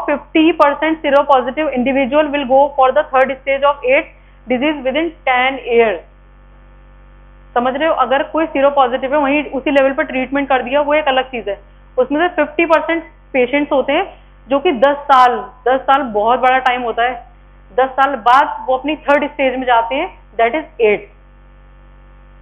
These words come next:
जो एड्स होती है, अब समझ में आ गया कि एचआईवी इन्फेक्शन होते ही कि अरे इसे एड्स हो गया है, वो नहीं होता है।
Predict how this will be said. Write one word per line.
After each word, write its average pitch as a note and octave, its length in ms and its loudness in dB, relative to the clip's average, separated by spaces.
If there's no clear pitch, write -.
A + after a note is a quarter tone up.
जो B3 120 4
एड्स C#4+ 340 2
होती C4+ 300 -2
है, F4 120 0
अब - 200 0
समझ D4+ 180 0
में D#4 140 2
आ C#4+ 40 2
गया D#4+ 140 -4
कि G#4+ 120 -4
एचआईवी C#4 460 0
इन्फेक्शन D4 440 0
होते C#4 260 0
ही D4+ 60 0
कि D4+ 100 -2
अरे D#4 280 2
इसे D4+ 140 -4
एड्स C4+ 320 2
हो C4 120 -2
गया B3+ 160 2
है, C4 140 -4
वो C4 100 2
नहीं C4+ 220 0
होता B3+ 240 0
है। C4+ 100 0